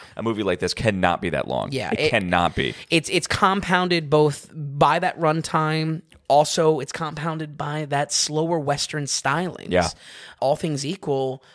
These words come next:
Speaker 2: I feel like this story has to unfold a little slower to fit into the Western genre,
Speaker 1: Mm-hmm.
Speaker 2: parody or not. So,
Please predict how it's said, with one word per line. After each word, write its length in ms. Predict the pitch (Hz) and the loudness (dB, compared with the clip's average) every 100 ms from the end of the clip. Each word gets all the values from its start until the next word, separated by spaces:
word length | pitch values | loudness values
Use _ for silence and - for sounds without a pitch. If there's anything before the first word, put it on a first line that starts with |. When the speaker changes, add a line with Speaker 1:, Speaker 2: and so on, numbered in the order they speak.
| _ | _
Speaker 2:
I 100 | - | -10
feel 200 | 123 147 | -6 -2
like 140 | 143 131 | -2 -2
this 140 | 127 | -4
story 260 | - 151 143 | -2 0 0
has 180 | 135 - | -4 -6
to 100 | 147 | -4
unfold 680 | 143 143 135 - 156 214 220 | -2 -2 -4 0 4 4 2
a 40 | 127 | -4
little 240 | 120 90 | -8 -6
slower 540 | - - 113 107 110 | -6 -6 -8 -6 -6
to 320 | 123 - 156 135 | -6 -8 -8 -10
fit 380 | - - 165 - | -12 -4 -4 -2
into 500 | 160 147 - 139 127 | -4 -4 -4 -4 -4
the 200 | 127 127 | -6 -6
Western 440 | 135 127 - 127 127 | -2 -2 -4 -10 -2
genre, 440 | 170 233 214 - | 0 0 -2 -4
Speaker 1:
Mm-hmm. 280 | 95 95 104 - | -4 -2 -2 0
Speaker 2:
parody 360 | 170 139 123 117 | 2 2 0 -6
or 80 | |
not. 400 | 135 208 175 - | -4 -4 -6 -8
So, 480 | - - 123 120 131 | -8 -2 0 2 0